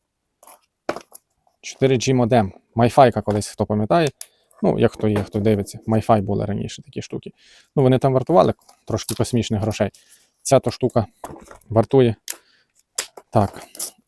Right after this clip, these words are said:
значно дешевше. Так, чотири Smart Wi-Fi Box. Для чого? Зараз вам розкажу, покажу, для чого ця штука пристань. Хто взагалі не знає, то я вам зараз це розкажу. Так, що в нас в комплекті?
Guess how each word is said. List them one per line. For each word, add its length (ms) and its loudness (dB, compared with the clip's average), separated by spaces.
значно 440 0
дешевше. 480 -2
Так, 300 -6
чотири 320 0
Smart 280 0
Wi-Fi 420 0
Box. 160 -4
Для 100 4
чого? 340 6
Зараз 420 -2
вам 220 -2
розкажу, 420 -4
покажу, 320 -6
для 120 -6
чого 220 -4
ця 180 -8
штука 280 -10
пристань. 380 -10
Хто 300 -4
взагалі 360 0
не 100 -2
знає, 360 0
то 60 -6
я 60 0
вам 100 0
зараз 220 -4
це 160 -8
розкажу. 360 -12
Так, 180 -6
що 120 -8
в 40 -4
нас 160 -6
в 20 -14
комплекті? 520 -8